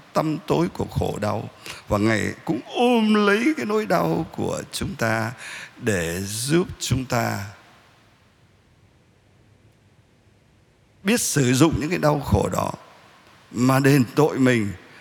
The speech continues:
đền tội người khác, mang ơn cứu độ đến cho mình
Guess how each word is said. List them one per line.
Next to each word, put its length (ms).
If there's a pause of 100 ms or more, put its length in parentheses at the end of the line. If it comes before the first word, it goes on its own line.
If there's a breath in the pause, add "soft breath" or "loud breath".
(200 loud breath)
đền 420
tội 240
người 220
khác, 360 (240)
mang 420
ơn 280
cứu 200
độ 260
đến 260
cho 180
mình 240